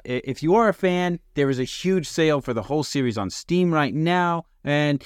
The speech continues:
you know, if you've, if you've loved Final Fantasy and maybe just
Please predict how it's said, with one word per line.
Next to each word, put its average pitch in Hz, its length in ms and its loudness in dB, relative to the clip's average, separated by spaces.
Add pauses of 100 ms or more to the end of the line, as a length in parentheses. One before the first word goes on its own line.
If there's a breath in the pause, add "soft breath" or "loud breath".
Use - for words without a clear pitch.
(120)
you 147 80 -4
know, 147 80 4
if 117 100 0
you've, 120 280 -8
if 139 180 -4
you've 117 160 -4
loved 147 240 2
Final 151 260 2
Fantasy 151 580 0
and 113 180 0
maybe 127 280 0
just 117 300 -2